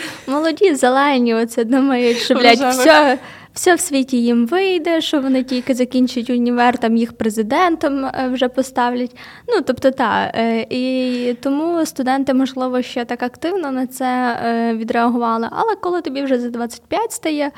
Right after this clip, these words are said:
Speaker 2: Тобі
Speaker 1: або
Speaker 2: ще
Speaker 1: там,
Speaker 2: не за двадцять п'ять,
Speaker 1: я вже
Speaker 2: Катя.
Speaker 1: відчуваю, <laughs> що мені, блядь, вже за двадцять п'ять. Ну, коротше.
Speaker 2: Ну, та, до речі, може бути, е, пов'язане з тим,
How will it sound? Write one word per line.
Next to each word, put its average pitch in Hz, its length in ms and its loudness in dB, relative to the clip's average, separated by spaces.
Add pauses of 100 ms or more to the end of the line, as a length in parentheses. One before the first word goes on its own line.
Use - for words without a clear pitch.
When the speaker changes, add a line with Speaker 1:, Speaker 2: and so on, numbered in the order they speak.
(440)
Speaker 2:
Тобі 247 120 -4
Speaker 1:
або 247 120 0
Speaker 2:
ще 254 100 0
Speaker 1:
там, 247 120 2
Speaker 2:
не 240 140 0
за 226 160 -2
двадцять 185 540 -6
п'ять, - 180 -4
Speaker 1:
я 254 140 6
вже 254 120 4
Speaker 2:
Катя. 233 140 4
Speaker 1:
відчуваю, 233 520 4
<laughs> 294 120 0
що 285 200 0
мені, 262 260 4
блядь, 226 200 0
вже 214 200 0
за 214 120 -4
двадцять 214 380 -8
п'ять. - 420 -12 (920)
Ну, 302 140 2
коротше. 240 540 -2
Speaker 2:
Ну, 277 140 -6
та, 311 240 -4
до 196 100 -10
речі, 208 300 -6
може 240 240 -6
бути, 233 380 -6
е, 180 480 -6
пов'язане 220 480 -4
з - 80 -10
тим, - 260 -14